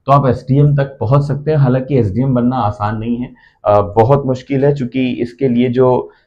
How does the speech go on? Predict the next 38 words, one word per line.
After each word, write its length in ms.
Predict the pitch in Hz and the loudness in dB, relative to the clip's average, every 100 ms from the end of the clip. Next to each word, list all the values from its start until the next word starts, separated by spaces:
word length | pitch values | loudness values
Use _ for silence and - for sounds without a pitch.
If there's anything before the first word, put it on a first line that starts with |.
| _ | _
अ, 360 | 95 107 107 107 | 2 4 4 2
प्रॉब्लम 600 | 107 - 110 127 147 127 | 0 2 2 4 2 2
ये 120 | 143 | 2
है 160 | 135 143 | 2 2
कि 160 | 143 135 | 0 -2
आपको 280 | 123 - | -2 -6
बहुत 440 | 139 123 139 151 - 107 107 107 | -4 0 0 0 -4 -6 -4 0
हल्की 280 | 120 120 156 | 2 2 0
उम्र 240 | 127 120 | 2 0
में 140 | 127 | 0
लेखपाल 340 | 123 107 - 113 | 0 0 -4 -4
बनना 280 | 98 107 110 | -4 -4 -4
होगा, 260 | 107 113 | -4 -6
मतलब 340 | 113 113 120 113 | -8 -8 -8 -4
वही 140 | 127 | -4
करीब 280 | 123 120 151 _ _ _ 110 | -4 -6 -8 _ _ _ -12
अठारह 440 | - 117 120 147 | -6 0 2 0
से 180 | 147 151 | -2 -2
बीस 440 | 101 98 143 - | 0 2 2 2
साल 200 | 135 131 | -2 -2
की 140 | 135 139 | -2 0
उम्र 240 | 120 123 | 0 2
में 120 | 123 | 0
अगर 160 | 120 120 | 0 -2
आप 160 | 113 - | -4 -6
लेखपाल 380 | 104 - 113 107 | -10 -6 -6 -4
बन 240 | 90 135 | -2 -2
जाते 280 | 113 98 107 | -2 -4 -6
हैं 280 | 95 113 - _ _ - | -8 -8 -14 _ _ -2
तो 60 | |
आप 200 | 165 - | -2 -2
तहसीलदार 680 | 120 117 107 185 208 170 156 | -2 -2 0 2 2 2 0
तक 220 | 143 143 - | -2 -8 -4
तो 60 | |
बन, 180 | 110 113 | -2 -2
पहुंच 380 | 107 - 117 113 | -4 -6 -6 -6
सकते 280 | 90 - 90 | -10 -12 -10
हैं। 220 | 87 | -8